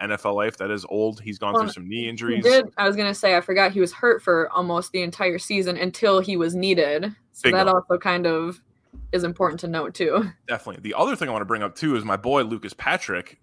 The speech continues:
Speaker 1: Um, he is also a free agent as well, but he's much younger. I wanna say he's twenty-five, twenty-six years old, maybe twenty-eight. I could be completely off. I had it in front of me here for a second. But he's actually a little bit more versatile than Dennis, right? I know Dennis could probably play left tackle or right ta-,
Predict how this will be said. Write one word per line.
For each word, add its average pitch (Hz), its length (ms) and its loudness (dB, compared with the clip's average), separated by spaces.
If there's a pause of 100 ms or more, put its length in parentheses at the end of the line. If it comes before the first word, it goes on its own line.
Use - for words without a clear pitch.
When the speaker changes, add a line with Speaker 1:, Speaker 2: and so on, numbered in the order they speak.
(100)
Speaker 1:
Um, 82 640 -8 (160)
he 151 720 -4
is 107 120 -8
also 110 220 -2
a 98 60 -4
free 107 240 -4
agent 101 220 -6
as 87 120 -10
well, 95 420 2 (200)
but 110 100 -14
he's 107 160 -8
much 131 240 0
younger. 127 260 2
I 110 40 -2
wanna 113 100 -4
say 113 140 -6
he's 107 160 -8
twenty-five, 117 640 -2
twenty-six 120 520 -8
years 131 200 -4
old, 98 260 0 (480)
maybe 110 160 -6
twenty-eight. 104 560 -4
I 104 60 -8
could 95 100 -12
be 95 80 -12
completely 98 400 -6
off. 90 220 -2
I 90 60 -8
had 101 120 -4
it 98 40 -8
in 98 100 -12
front 98 140 -12
of 92 40 -10
me 95 80 -12
here 98 140 -10
for 98 120 -6
a 98 60 -8
second. 90 380 -8 (400)
But 135 140 2
he's 214 300 -2
actually 139 260 2
a 120 40 2
little 117 120 2
bit 110 140 -4
more 104 160 -4
versatile 104 400 0
than 82 160 -12
Dennis, 85 360 -6
right? 101 200 0
I 127 80 0
know 143 100 4
Dennis 131 300 0
could 107 80 -8
probably 113 220 0
play 113 200 -6
left 101 260 -2
tackle 101 280 0
or 101 120 0
right 95 220 -2
ta-, 95 380 -6